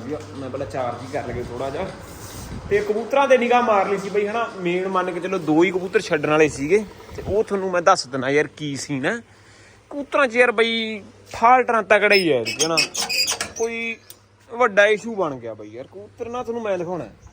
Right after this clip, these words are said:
ਜੇ ਦਾਣੇ ਪਏ ਹੋਏ ਤਾਂ ਆਹ ਦੇਖੋ ਲੈ। ਕਬੂਤਰ ਦਾਣੇ ਗਲੱਛੀ ਜਾਂਦੇ ਆ ਬਈ ਯਾਰ। ਗਲੱਛਣ ਦਾ ਕੀ ਮਤਲਬ ਆ ਯਾਰ? ਬੈਠੇ ਕਬੂਤਰ ਨੂੰ ਦੇਖੋ ਲੈ, ਲੈ ਆਹ ਚੱਕੋ ਲੈ, ਆਹ ਦਾਣੇ ਗਲੱਛੇ ਪਏ ਆ। ਆਹ ਬੈਠਾ ਦੇਖੋ ਲੈ ਕਿਹੋ ਜਿਹਾ ਮਰੀ ਜਾਂਦੇ ਆ।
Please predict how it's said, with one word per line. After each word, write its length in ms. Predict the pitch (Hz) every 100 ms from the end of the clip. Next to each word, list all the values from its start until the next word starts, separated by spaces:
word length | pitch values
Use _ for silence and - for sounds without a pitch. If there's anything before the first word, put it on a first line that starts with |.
| _ _ _ 143
ਜੇ 140 | 143
ਦਾਣੇ 280 | 143 139 135 -
ਪਏ 160 | 123
ਹੋਏ 100 | 135
ਤਾਂ 120 | 147 175
ਆਹ 60 |
ਦੇਖੋ 300 | 185 196 220
ਲੈ। 120 | 196 - - - - - - - - - - - - - - -
ਕਬੂਤਰ 360 | 254 285 302 370
ਦਾਣੇ 240 | 254 277
ਗਲੱਛੀ 460 | 202 214 208 - 285
ਜਾਂਦੇ 340 | 294 233 185
ਆ 60 | 160
ਬਈ 180 | 131 117
ਯਾਰ। 160 | -
ਗਲੱਛਣ 480 | 104 247 240 240 277
ਦਾ 120 | 302
ਕੀ 200 | 254 262
ਮਤਲਬ 300 | 277 262 254
ਆ 40 | 240
ਯਾਰ? 120 | 269
ਬੈਠੇ 320 | 262 247 233
ਕਬੂਤਰ 360 | 226 220 240 233
ਨੂੰ 140 | 202
ਦੇਖੋ 220 | 202 -
ਲੈ, 100 | 254 247 - - - - - - - -
ਲੈ 200 | 131 123 120
ਆਹ 100 | 127
ਚੱਕੋ 320 | 117 - -
ਲੈ, 80 | - - -
ਆਹ 100 | 151
ਦਾਣੇ 200 | 139 135
ਗਲੱਛੇ 340 | 123 113 -
ਪਏ 240 | 104 110 127
ਆ। 60 | 139 - - - - - - - - -
ਆਹ 100 | 214
ਬੈਠਾ 300 | 160 156 190
ਦੇਖੋ 160 | 202 226
ਲੈ 80 |
ਕਿਹੋ 180 | 220 190
ਜਿਹਾ 120 | 170
ਮਰੀ 200 | 160 156
ਜਾਂਦੇ 240 | 151 147
ਆ। 60 | 151